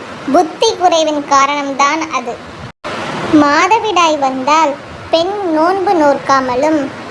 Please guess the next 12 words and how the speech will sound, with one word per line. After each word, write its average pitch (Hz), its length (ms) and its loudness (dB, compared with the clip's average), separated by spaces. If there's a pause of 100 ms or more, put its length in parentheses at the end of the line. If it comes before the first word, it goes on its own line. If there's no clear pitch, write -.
(240)
தொழாமலும் 320 760 2
இருப்பதில்லையா? 294 880 4 (880)
அதற்கும் 330 580 -2
அப்பெண்கள் 311 640 2
"ஆம்" 302 320 2
என்றனர். 269 520 -4 (1300)
நபி 302 240 2
ஸல்லல்லாஹு 339 540 2
அலைஹி 339 260 0
வஸல்லம் 285 460 0
கூறினார்கள், 262 680 2 (640)
"தீனின் 370 420 4